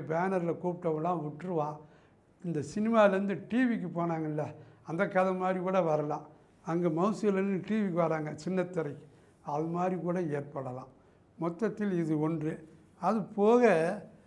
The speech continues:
இந்த குரு பகவான் தன் ஐந்தாம் பார்வையாக எட்டாம் இடத்தை பார்க்கிறார். கன்னிக்கு எட்டாம் இடம். எட்டும் என்பது பெண்களை பொறுத்த மட்டும் தாலி பாக்கியம். எட்டாம் இடம் வந்து தாலி பாக்கியத்தை பார்க்கக்கூடிய இடம்.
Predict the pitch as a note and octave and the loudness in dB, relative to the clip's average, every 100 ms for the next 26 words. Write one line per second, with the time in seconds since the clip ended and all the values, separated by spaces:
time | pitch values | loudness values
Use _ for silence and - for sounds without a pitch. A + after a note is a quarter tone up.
0 | - - G3 F#3 E3 A3 B3+ A#3 G#3 G#3+ | -20 -10 -4 -2 -2 -2 0 4 6 8
1 | G#3+ G3+ E3 G3+ - - - - - F#3+ | 8 8 6 0 -10 -18 -20 -20 0 2
2 | F#3 E3 A3+ C4 B3 A#3+ G3+ G3 G3 F#3+ | 4 4 2 4 4 4 4 4 4 0
3 | F3+ F3 G3 F3+ E3 D#3+ E3 B3 G#3 F3+ | 2 4 4 4 4 2 4 4 4 2
4 | E3+ F3 D#3 D#3 D3 C#3+ - - - - | 0 0 2 2 0 -2 -4 -14 -20 -20
5 | _ _ _ _ _ _ _ _ _ _ | _ _ _ _ _ _ _ _ _ _
6 | - E3+ G#3 G#3 G#3+ F#3+ F#3+ F3 D#3 C#3 | -4 -2 -2 -2 0 0 0 -2 -2 -8
7 | - - - _ _ _ - _ - - | -14 -20 -20 _ _ _ -20 _ -20 -20
8 | _ - F#3 F#3 C4 A#3+ G#3+ G#3+ A3 A#3 | _ 0 2 4 4 4 4 6 6 6
9 | - G#3 A#3+ B3+ A3+ F#3+ G3 F#3+ F#3+ F#3 | 4 4 4 4 4 2 -4 -4 -4 -2
10 | F#3+ G3+ F3 F#3 A3 F#3 F3 - D#3 - | -2 -2 4 4 4 2 -2 -4 -12 -14
11 | - - - - - - - _ _ _ | -18 -20 -20 -20 -20 -20 -20 _ _ _
12 | _ _ _ _ _ _ _ - D#3 E3 | _ _ _ _ _ _ _ -10 -2 4
13 | G#3 F#3 F#3 F3 F3+ G3+ F3+ G#3+ G3+ F#3+ | 4 4 0 -2 -4 2 6 6 6 4
14 | E3+ E3+ F3 F3 F3 D#3+ E3 E3 D3+ D#3 | 2 -2 -2 2 2 0 -4 -2 0 2
15 | F3 | 2